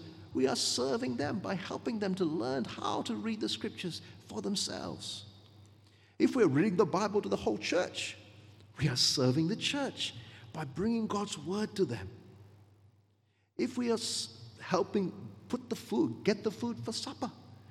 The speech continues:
we are serving God's people by enabling them to, to have time of fellowship together. If we're counting the money, we are serving God's people,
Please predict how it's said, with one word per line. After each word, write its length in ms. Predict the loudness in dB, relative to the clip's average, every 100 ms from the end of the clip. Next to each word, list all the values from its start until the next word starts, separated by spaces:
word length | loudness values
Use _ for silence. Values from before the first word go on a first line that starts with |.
| -20 -6
we 160 | 0 0
are 80 |
serving 680 | 0 0 0 2 4 4 4
God's 280 | 2 0 -2
people 440 | -2 0 2 0 -4 -16 -18 -6
by 240 | -2 0 -2 -10 -2
enabling 640 | 0 4 4 4 2 2 2
them 220 | 0 0
to, 220 | 2 2 0 -6 -4
to 100 | 0
have 180 | 0 -2 -6
time 420 | -8 -2 2 2
of 100 | 0
fellowship 540 | -2 -2 -2 -2 -4 -4
together. 360 | -2 -2 -4 -10 -16 -20 -20 -20 -20 -20 -20 _ _ _
If 160 | -2 2
we're 100 | 0
counting 480 | 0 2 2 4 2
the 80 |
money, 380 | 0 0 0 0 -2 -10 0
we 100 | 2
are 80 | 2
serving 600 | 2 6 8 8 4 2
God's 260 | 0 -2 -2
people, 400 | -2 0 -4